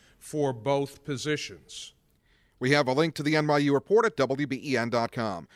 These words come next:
Speaker 2: Twenty-year-old Amari Smith of Rochester was sentenced to five years probation after Buffalo police spotted him on Jefferson Avenue last year with a gun in his shorts pocket during the Buffalo March for Our Lives event, an anti-gun violence demonstration.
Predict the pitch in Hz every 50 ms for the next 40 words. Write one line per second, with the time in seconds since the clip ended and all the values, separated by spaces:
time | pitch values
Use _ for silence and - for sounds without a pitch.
0 | - _ _ - - 220 226 226 208 202 202 180 170 175 185 175 170 156 - -
1 | 175 156 135 151 117 139 160 156 147 - - 160 147 147 - 165 131 151 139 -
2 | - 170 156 - 170 151 - - 135 - 160 156 170 165 160 139 160 160 165 160
3 | - - 160 143 160 160 160 - 165 151 147 143 - 131 113 151 147 - 156 151
4 | 139 - 147 139 143 147 - - - 147 156 156 139 139 151 143 139 131 127 120
5 | - 151 151 147 156 - 151 143 143 139 123 143 147 143 117 113 131 151 202 247
6 | 226 - 190 131 120 127 127 - - - - _ _ 139 143 135 135 123 165 -
7 | 202 214 214 - - 175 165 170 160 147 - 214 226 233 - - - 135 131 139
8 | - 160 139 160 156 156 156 139 123 151 156 170 - 190 190 175 151 156 165 190
9 | - - 185 165 165 170 165 160 160 165 165 160 135 160 147 180 208 185 123 95
10 | - - _ _ _ 101 117 135 147 151 143 - 151 143 135 123 147 143 139 117
11 | 131 135 143 139 135 131 - - 139 131 135 123 - - 160 160 156 - 127 101